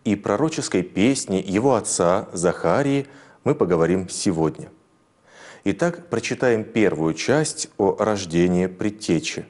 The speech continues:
Евангелие от Луки, первая глава, стихи с пятьдесят седьмого по шестьдесят шестой. "Елисавете же настало время родить, и она родила сына.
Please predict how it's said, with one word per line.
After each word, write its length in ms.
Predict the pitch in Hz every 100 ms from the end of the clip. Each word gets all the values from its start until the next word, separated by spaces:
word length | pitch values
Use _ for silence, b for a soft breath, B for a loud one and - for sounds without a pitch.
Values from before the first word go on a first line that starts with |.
| _ b b b
Евангелие 560 | 98 95 90 85 82 82
от 180 | - -
Луки, 480 | 80 - 120 160 B B B
первая 380 | - 107 82 80
глава, 360 | 78 80 80 135
стихи 380 | - 92 - 147
с 80 |
пятьдесят 460 | - 95 92 101 87
седьмого 640 | - 78 78 92 135 147 147 B B _
по 180 | - 107
шестьдесят 760 | 139 104 76 78 - 87 87 -
шестой. 540 | - - - 76 73 - _ _ _ _ b b b b b b b b b b _ _ _ -
"Елисавете 760 | 95 98 87 92 95 165 165
же 120 | 151
настало 580 | 139 117 - - 135 147
время 360 | 90 95 123 90
родить, 540 | 85 82 87 87 - - b b b b
и 100 | 95
она 300 | 90 87 101
родила 600 | 104 85 90 87 95 90 -
сына. 580 | - - 90 87 80